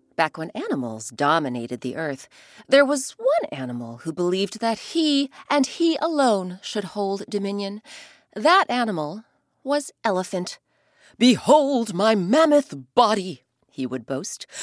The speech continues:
"my massive feet, my mighty trunk. Who among you puny critters is anywhere near as large,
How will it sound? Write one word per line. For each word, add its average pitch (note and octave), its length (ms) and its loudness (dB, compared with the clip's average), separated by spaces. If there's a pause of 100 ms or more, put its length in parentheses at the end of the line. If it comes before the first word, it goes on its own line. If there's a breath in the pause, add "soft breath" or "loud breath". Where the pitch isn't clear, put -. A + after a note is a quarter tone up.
"my G#3+ 320 4 (120 loud breath)
massive B3 540 2
feet, - 480 -8 (220 loud breath)
my C4 340 4 (100)
mighty C#4+ 460 4
trunk. - 480 -2 (520)
Who F4+ 200 6
among A3+ 340 6
you G#3+ 340 6
puny D3 680 -2
critters D3+ 560 -8
is E3 160 -6 (100)
anywhere C#3+ 380 -4
near C#3+ 340 -8
as C#3 220 -8
large, E3+ 640 2